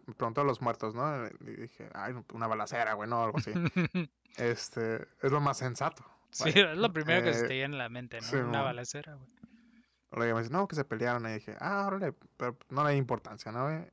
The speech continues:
Speaker 1: Y ya hace rato Alonso me estaba enseñando unos videos que salieron en TikTok, güey, así, güey. Literal, los videos, ¿no, güey?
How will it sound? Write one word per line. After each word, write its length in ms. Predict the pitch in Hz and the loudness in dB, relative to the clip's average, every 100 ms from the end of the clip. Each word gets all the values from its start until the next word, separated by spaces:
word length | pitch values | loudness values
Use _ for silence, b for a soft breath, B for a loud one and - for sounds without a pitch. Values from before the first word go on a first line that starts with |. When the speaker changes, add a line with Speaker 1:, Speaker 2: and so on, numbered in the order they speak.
| _ - | _ -12
Speaker 1:
Y 180 | 113 | -4
ya 600 | 113 113 113 113 107 110 | 0 4 4 4 2 0
hace 200 | 110 110 127 | -2 -4 -2
rato 200 | 120 123 | 0 0
Alonso 260 | 123 120 | 0 -2
me 60 | 117 | -6
estaba 600 | - 117 117 110 104 90 | -2 -2 0 -2 -4 -10
enseñando 400 | 120 - 107 110 | -14 -12 -8 -4
unos 180 | 123 113 | -2 -2
videos 220 | 110 107 | -2 -4
que 100 | - | -6
salieron 320 | 120 113 113 123 | -10 -4 -2 -2
en 100 | 110 | -4
TikTok, 340 | 113 - 107 | -8 -4 -2
güey, 120 | 113 | 0
así, 200 | 107 - | -2 -4
güey. 200 | 104 104 - _ _ _ _ _ - _ _ _ _ _ _ - 80 _ | -8 -8 -12 _ _ _ _ _ -20 _ _ _ _ _ _ -20 -20 _
Literal, 440 | 113 113 127 120 123 | -4 -2 0 0 0
los 120 | 107 | 0
videos, 380 | 104 104 104 - | -2 -2 -2 -4
¿no, 160 | 113 | -10
güey? 160 | 131 175 | -8 -12